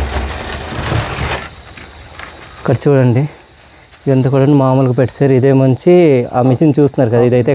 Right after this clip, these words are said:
కాఫీ మిషన్, ఆ, గవర్నమెంట్ నుంచి తీసుకున్నదన్నమాట వాళ్ళు ఇచ్చింది. ఇక్కడ వస్తుంటారు వర్షం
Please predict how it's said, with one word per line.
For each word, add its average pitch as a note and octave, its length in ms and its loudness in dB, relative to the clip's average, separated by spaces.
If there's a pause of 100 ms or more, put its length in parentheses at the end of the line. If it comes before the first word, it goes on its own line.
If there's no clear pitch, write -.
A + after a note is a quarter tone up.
కాఫీ B2 320 0
మిషన్, A2+ 260 -2 (800)
ఆ, - 20 0 (320)
గవర్నమెంట్ B2 460 2
నుంచి A#2 200 -2 (120)
తీసుకున్నదన్నమాట A2 760 -4 (120)
వాళ్ళు G#2+ 200 -4
ఇచ్చింది. A#2 360 -6 (920)
ఇక్కడ B2 220 -2
వస్తుంటారు D3 440 0
వర్షం B2+ 220 -2